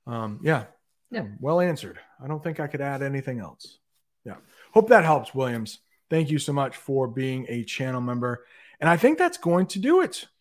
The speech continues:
Speaker 2: Someone was asking just about a website. Uh, I don't know if you want to answer that, that you're going to send. Are you sending out a
Speaker 1: What?
Speaker 2: website?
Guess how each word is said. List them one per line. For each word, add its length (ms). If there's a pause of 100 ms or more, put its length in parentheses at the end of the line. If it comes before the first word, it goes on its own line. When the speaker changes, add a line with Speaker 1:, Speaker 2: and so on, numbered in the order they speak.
(260)
Speaker 2:
Someone 300 (160)
was 100
asking 420
just 220
about 220
a 40
website. 640 (320)
Uh, 560
I 540
don't 80
know 80
if 80
you 80
want 140
to 100
answer 240
that, 220
that 120
you're 140
going 280
to 100
send. 420
Are 100
you 100
sending 360
out 100
a 60
Speaker 1:
What? 160
Speaker 2:
website? 380